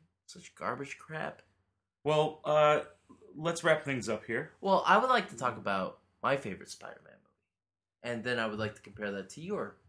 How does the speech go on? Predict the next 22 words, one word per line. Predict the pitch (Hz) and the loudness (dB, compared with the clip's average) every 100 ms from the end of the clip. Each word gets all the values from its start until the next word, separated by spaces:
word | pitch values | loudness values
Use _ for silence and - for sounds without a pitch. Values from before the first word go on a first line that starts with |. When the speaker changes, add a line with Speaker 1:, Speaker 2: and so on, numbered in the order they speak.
| _ | _
Speaker 1:
favorite | 101 82 - | -16 -14 -16
Spider-Man | - 85 - - 50 | -16 -16 -18 -20 _
movie. | _ _ _ _ _ | _ _ _ _ _
Speaker 2:
Jared, | 226 196 | 2 2
what's | 220 294 - | 0 -8 -10
your | 120 208 269 | -2 -2 -2
favorite | - 104 92 85 | -4 -6 -6 -10
Spider-Man | - 101 87 85 87 | -2 -2 -2 -8 -10
movie? | 80 - - _ _ | -12 -16 -20 _ _
Speaker 1:
Well, | - | -20
I'm | 139 - | -20 -20
glad | - _ | -20 _
you | - - 180 - | -20 -18 -18 -18
asked. | - - _ _ _ _ - | -20 -20 _ _ _ _ -14
Very | 101 | -12
thoughtful | 101 67 69 - 58 | -12 -14 -18 -18 -18
of | - | -16
you. | 82 80 - | -18 -16 -8
Speaker 2:
Thank | 185 196 | -6 -6
you. | 87 - _ _ - | -12 -16 _ _ -14
Speaker 1:
Spider-Man | - 107 104 104 104 | -6 -4 -2 -2 -4
Two. | 123 123 | -6 -12